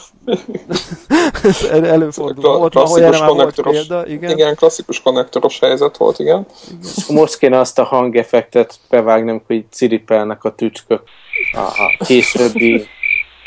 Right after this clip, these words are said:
Speaker 3: későbbi kínálatot így leírva.
Speaker 1: Nekem azért a következő hónapok, most függetlenül attól, ugye most, most azért egy picit szerintem spéci helyzet van a PlayStation Plus, ö,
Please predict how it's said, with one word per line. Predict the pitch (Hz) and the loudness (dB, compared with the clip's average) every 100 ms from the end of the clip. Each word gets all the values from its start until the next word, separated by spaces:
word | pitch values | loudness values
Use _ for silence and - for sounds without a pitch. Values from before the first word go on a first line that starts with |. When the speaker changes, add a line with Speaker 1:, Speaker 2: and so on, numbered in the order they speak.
| - - - | -6 -6 -4
Speaker 3:
későbbi | 131 120 - 120 - | -2 -2 -2 -2 -4
kínálatot | - 117 113 110 110 107 120 - | -4 -2 -2 0 -2 -2 -6 -6
így | 117 110 | -6 -2
leírva. | 110 110 110 110 113 - - - 226 220 165 | 0 0 -2 -4 -8 -8 -20 -20 -20 -20 -8
Speaker 1:
Nekem | 160 190 226 | -4 -4 -4
azért | 233 262 | -4 -6
a | |
következő | - 277 202 170 165 | -6 -8 -6 -8 -8
hónapok, | 175 165 160 160 | -12 -14 -14 -18
most | 160 165 | -20 -18
függetlenül | 226 208 170 170 | -10 -8 -8 -12
attól, | 170 | -12
ugye | 156 151 | -12 -10
most, | 151 156 | -10 -14
most | - 165 _ - | -16 -20 _ -18
azért | 156 156 | -12 -8
egy | 160 | -8
picit | - 220 190 | -10 -16 -10
szerintem | - 151 | -6 -6
spéci | 156 - 170 - 147 | -10 -8 -8 -8 -8
helyzet | 135 135 131 | -6 -8 -12
van | 135 | -14
a | 135 | -16
PlayStation | - 143 - 143 - 131 | -12 -12 -10 -14 -14 -20
Plus, | 135 135 - - - | -16 -16 -18 -18 -12
ö, | 135 127 | -10 -8